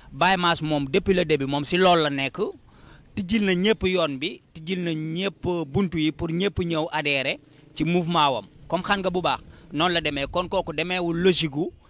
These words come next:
tëj, comme xam nga bu baax, est-ce que noonu la demee. Mais keneen aussi ku am logique gu tijji pour que, euh, euh, ñi ñi ñëw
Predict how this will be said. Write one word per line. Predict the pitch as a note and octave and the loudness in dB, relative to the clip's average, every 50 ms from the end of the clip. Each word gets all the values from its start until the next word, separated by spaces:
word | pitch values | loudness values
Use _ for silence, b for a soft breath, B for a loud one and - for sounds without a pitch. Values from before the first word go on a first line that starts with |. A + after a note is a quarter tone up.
| b b b b - | b b b b -6
tëj, | - F#3 - _ _ _ _ - | -4 -4 -4 _ _ _ _ -8
comme | - G#3+ A3+ | -8 -6 -4
xam | A#3 B3 A3+ A3 | -2 -2 -2 -2
nga | F#3+ | -2
bu | E3 E3+ | -4 -2
baax, | D#3 D3+ D#3 D3+ | -2 -4 -4 -4
est-ce | C#3 - | -8 -8
que | - E3 - b b b b b | -8 -8 -10 b b b b b
noonu | C#3+ D#3+ F3 E3+ | -2 0 0 0
la | E3 | 0
demee. | D#3 C#3+ C3+ C3+ | -2 -4 -4 -4
Mais | C#3+ D#3+ F3 F#3 F3 - - | -4 -2 -2 -2 -4 -4 -4
keneen | A#3+ A#3+ A#3+ A#3 A3 G3+ - | -4 -2 0 -2 -2 -4 -4
aussi | - F3+ - - E3 D3+ | -4 -2 -2 -2 -2 -4
ku | - - G#3 - | -4 -4 -4 -2
am | F3 E3+ D#3+ | -2 -2 0
logique | E3 F#3+ G#3 G3 - F3 D3+ | 2 4 4 4 2 0 0
gu | B2+ C3+ F3 C#4+ E4+ - - - b b b b b b b b b b _ | 0 -2 -2 -2 -4 -8 -14 -20 b b b b b b b b b b _
tijji | - A#3+ G3 D#3+ D#3+ F3 G#3+ C#4+ - _ _ _ _ _ _ _ _ _ _ _ | -2 -2 -2 -2 -2 -4 -4 -4 -6 _ _ _ _ _ _ _ _ _ _ _
pour | - A#3+ G#3 - | -4 -4 -4 -2
que, | - F#3 D3+ - - - _ _ _ _ _ _ _ - - _ _ _ - - - _ _ - D3+ | -2 -4 -4 -4 -6 -12 _ _ _ _ _ _ _ -20 -20 _ _ _ -20 -20 -20 _ _ -10 -6
euh, | E3 E3+ E3+ E3+ - D#3+ | -4 -2 -2 -4 -4 -4
euh, | D#3+ E3+ D#3+ E3 E3+ E3 | -4 -4 -4 -4 -2 0
ñi | D#3 G3+ A#3 | 4 6 8
ñi | B3+ A#3+ | 8 8
ñëw | G#3 F3 D3+ D#3+ F#3+ | 8 8 6 4 2